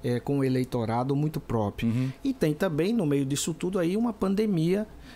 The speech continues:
Speaker 1: é, que gerou também e provocou uma série de mudanças
Speaker 2: Certo.
Speaker 1: nesse comportamento.
Speaker 2: Comportamental, né? Ô, Paulo, ah, vam-, vam-, vam-, vamos tocar já na,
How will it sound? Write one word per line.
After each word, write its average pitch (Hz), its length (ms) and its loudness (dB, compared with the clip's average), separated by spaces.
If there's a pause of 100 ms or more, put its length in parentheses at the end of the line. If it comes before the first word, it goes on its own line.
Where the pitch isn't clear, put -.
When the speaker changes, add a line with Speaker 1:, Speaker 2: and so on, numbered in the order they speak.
Speaker 1:
é, 151 200 2
que 165 200 0
gerou 165 460 4
também 143 340 2
e 165 40 0
provocou 160 580 0
uma 165 180 0
série 156 320 0
de 175 100 0
mudanças 147 760 2
Speaker 2:
Certo. 95 140 -4
Speaker 1:
nesse 135 260 0
comportamento. 113 540 -2
Speaker 2:
Comportamental, 92 680 0
né? 98 100 0 (320)
Ô, 214 60 -2
Paulo, 151 400 2
ah, 147 400 4 (260)
vam-, - 240 -2
vam-, 247 280 2
vam-, 240 280 2
vamos 214 300 2
tocar 147 340 2
já 127 220 2
na, 120 380 2